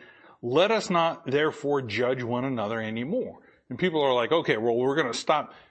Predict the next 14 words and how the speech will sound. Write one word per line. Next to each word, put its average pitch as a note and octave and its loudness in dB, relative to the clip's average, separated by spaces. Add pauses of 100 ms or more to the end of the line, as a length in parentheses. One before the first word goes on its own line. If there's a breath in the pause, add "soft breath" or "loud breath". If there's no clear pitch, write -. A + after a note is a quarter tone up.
(140 loud breath)
Okay, C#3 0
again, B2+ 2 (360)
let's A#2+ -8
not, B2+ -4
you C3 -4
know, B2 0
grab B2+ 0
that C3 0
judgment B2 -2
lest F3+ 0
you G#3 -2
be G#3 0
judged A3 0
mentality. A#2 -2